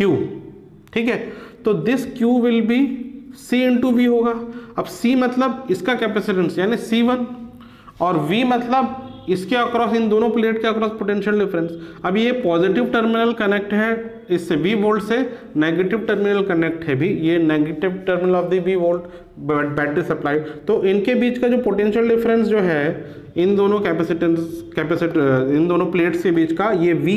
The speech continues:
है, इनका equivalent capacitance जो है, sorry, इसका जो capacitance है वो C है,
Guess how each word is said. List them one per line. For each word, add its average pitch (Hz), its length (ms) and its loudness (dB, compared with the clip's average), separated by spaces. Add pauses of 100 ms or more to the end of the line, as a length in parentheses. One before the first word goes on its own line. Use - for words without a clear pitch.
है, 160 360 0 (260)
इनका 196 340 2
equivalent 208 600 0
capacitance 190 600 0
जो 185 120 2
है, 160 300 0
sorry, 165 240 2
इसका 165 240 0
जो 226 120 2
capacitance 180 680 0
है 214 100 2 (320)
वो 156 100 2
C 220 280 2
है, 180 220 0